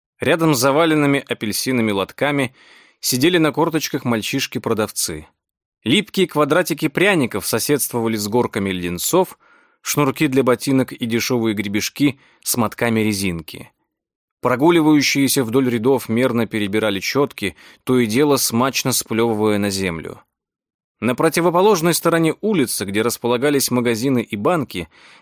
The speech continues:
деловито сновали молодые эфенди в европейских костюмах с фиолетовым отливом. Сноска. Эфенди, господин.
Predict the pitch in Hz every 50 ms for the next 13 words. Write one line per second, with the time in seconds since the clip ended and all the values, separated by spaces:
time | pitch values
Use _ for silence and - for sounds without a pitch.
0 | _ - 95 98 131 143 156 165 226 233 226 196 160 - 170 160 156 190 196 180
1 | 165 151 147 143 139 139 131 147 165 170 160 - - 170 156 - - 156 147 131
2 | 117 110 101 107 104 - - - - _ _ - 113 120 117 131 131 123 - 139
3 | 139 127 - - - 117 - - - 113 - - - - 180 180 170 156 - -
4 | - - 113 104 104 127 139 - 135 123 123 113 - - - - - 117 101 92
5 | 82 82 82 78 80 - _ _ _ _ _ _ _ _ _ - - - 180 160
6 | 120 - - - 92 85 - _ _ _ _ _ _ - 120 - - 147 135 113
7 | 101 90 87 87 85 - _ _ 120 123 143 - - - 139 117 98 87 82 78